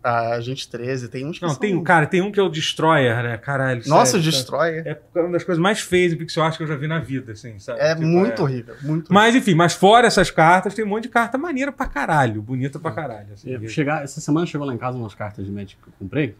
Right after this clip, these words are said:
Speaker 3: são maravilhosas.
Speaker 2: É.
Speaker 3: Magic tem feito isso, né? Agora tem variante de carta e tal.
Speaker 2: É,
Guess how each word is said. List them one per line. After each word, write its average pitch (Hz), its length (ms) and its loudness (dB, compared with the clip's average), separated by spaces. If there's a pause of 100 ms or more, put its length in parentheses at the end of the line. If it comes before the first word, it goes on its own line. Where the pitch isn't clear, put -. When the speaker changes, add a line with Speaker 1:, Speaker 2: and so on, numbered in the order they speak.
Speaker 3:
são 110 240 -18 (600)
maravilhosas. 120 680 -6 (720)
Speaker 2:
É. 123 140 -2
Speaker 3:
Magic 160 180 2
tem 175 140 2
feito 170 260 -2
isso, 117 220 -6
né? 139 180 -6
Agora 117 220 -4
tem 131 220 -6
variante 113 500 -6
de 101 80 -20
carta 110 440 -16
e - 20 -20
tal. 175 120 -8
Speaker 2:
É, 120 240 -2